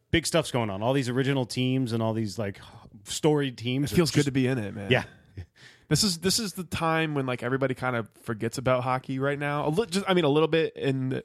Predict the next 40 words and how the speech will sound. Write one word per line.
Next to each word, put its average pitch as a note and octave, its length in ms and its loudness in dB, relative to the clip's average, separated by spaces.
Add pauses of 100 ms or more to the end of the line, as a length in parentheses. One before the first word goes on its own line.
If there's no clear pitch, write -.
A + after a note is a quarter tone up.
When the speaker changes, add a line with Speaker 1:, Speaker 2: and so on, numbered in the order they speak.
Speaker 2:
in B2+ 120 -4
the A#2+ 160 -2
Stanley C3+ 300 -2
Cup C#3 180 -2
playoffs D3 260 2
because C#3 220 -2
it's C#3+ 140 -2
the C3 100 -4
semifinals. D#3+ 1080 2
Speaker 1:
Yeah. A#2 200 -2 (280)
Speaker 2:
And C#3+ 100 -2
it's - 120 2
not D3 240 4
like, C3+ 180 2 (340)
okay, C#3 360 4
these C#3+ 240 0
teams, D#3+ 320 0 (360)
like, D3 160 0
what G3 120 8
happens F#3 320 2
if D3+ 80 -2
they E3 120 6
win? D3 160 2
Well, F3+ 120 6
they F#3 100 6
go F3+ 160 2
play E3 240 2
a D#3 40 -4
team, D#3+ 300 0
and D3+ 120 0
then E3 100 4
they D3 100 2
maybe B2+ 280 -4
go A#2+ 100 -2
to A2+ 60 -4
the A2+ 80 -6
Stanley G#2+ 260 -8
Cup. G#2 220 -4
Speaker 1:
Yeah. F2+ 240 0 (260)
Speaker 2:
Like, C#3 240 -2